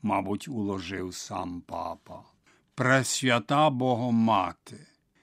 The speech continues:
ти дарувала світові правдиве світло Ісуса, Твого Сина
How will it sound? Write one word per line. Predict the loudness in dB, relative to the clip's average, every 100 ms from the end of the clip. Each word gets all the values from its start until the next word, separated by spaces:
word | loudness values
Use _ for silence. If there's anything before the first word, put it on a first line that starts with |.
| _ _
ти | 2 2
дарувала | 4 2 2 2 4 6 4 4 0
світові | -2 -6 -4 0 2 2 -2 0 -2
правдиве | 0 0 0 -2 0 2 2 2 -2
світло | -2 -6 -6 -2 -2 -2 -6 -8 -6
Ісуса, | -8 -6 -6 -4 -4 -6 -10 -12 -16 _ _ _
Твого | -4 0 0 -2
Сина | -4 -4 -4 -2 -6